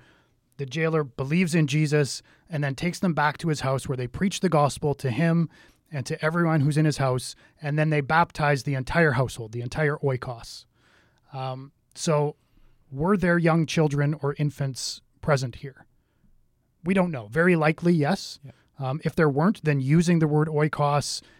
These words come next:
Speaker 1: is a little bit misleading because we already talked about it. It does have those connotations.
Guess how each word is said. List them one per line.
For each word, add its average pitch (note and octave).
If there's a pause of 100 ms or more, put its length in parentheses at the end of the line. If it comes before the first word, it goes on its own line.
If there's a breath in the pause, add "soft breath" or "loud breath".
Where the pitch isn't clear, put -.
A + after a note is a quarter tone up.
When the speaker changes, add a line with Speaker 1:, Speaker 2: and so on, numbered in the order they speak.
(140 soft breath)
Speaker 1:
is C#3+
a D3
little E3
bit F3
misleading E3
because D3
we D3
already D3+
talked C3+
about D3+
it. D#3
It C#3
does C#3+
have D3
those C3+
connotations. C#3